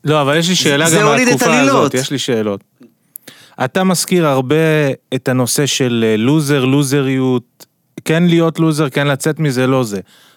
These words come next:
Speaker 1: אני מאוד מזדהה,
Speaker 2: כן.
Speaker 1: אבל אני תוהה עם עצמי, נגיד חשבתי ככה המון המון שנים,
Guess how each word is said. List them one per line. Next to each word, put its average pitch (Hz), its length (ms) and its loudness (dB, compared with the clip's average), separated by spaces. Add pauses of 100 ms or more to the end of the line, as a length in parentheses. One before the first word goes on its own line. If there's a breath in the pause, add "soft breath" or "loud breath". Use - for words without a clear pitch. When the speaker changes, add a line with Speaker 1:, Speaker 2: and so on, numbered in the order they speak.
Speaker 1:
אני 185 220 2
מאוד 180 340 0
מזדהה, 120 480 0 (460)
Speaker 2:
כן. 127 300 -2
Speaker 1:
אבל 123 220 -2
אני 180 240 2
תוהה 180 440 0
עם 139 180 0
עצמי, 208 320 0
נגיד 165 280 0
חשבתי 165 440 -2
ככה 139 300 -2
המון 143 200 0
המון 135 260 0
שנים, 113 380 -2